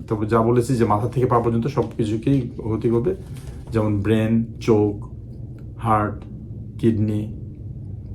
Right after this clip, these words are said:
আর এমনি মাসেলস আমাদের শরীরে আছে, স্কিন আছে, স্কিনও ক্ষতি করবে।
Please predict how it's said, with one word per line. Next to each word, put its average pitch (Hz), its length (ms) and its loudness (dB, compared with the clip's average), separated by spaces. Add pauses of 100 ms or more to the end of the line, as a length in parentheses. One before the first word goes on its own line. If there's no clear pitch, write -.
(300)
আর 101 220 0
এমনি 107 200 2
মাসেলস 104 540 2
আমাদের 104 240 0 (240)
শরীরে 101 240 2
আছে, 101 340 -2
স্কিন 113 320 2
আছে, 101 260 -2
স্কিনও 104 440 -2
ক্ষতি 107 240 0
করবে। 95 300 -2